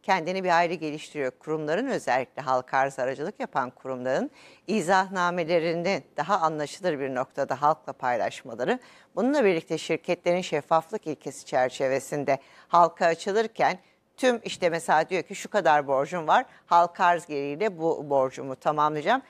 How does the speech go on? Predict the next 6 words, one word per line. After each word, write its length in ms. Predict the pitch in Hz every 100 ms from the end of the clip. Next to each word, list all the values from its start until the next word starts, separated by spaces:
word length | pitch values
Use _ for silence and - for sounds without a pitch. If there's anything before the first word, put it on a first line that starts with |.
| _ -
Şu 180 | -
kadarlık 540 | - 254 185 156 160 _
kısmını 440 | - - 170 151
halka 500 | 139 - 147 143 -
açacağım 600 | 143 - 151 - 170 277
hisselerimin 720 | 185 156 - 120 120 139 262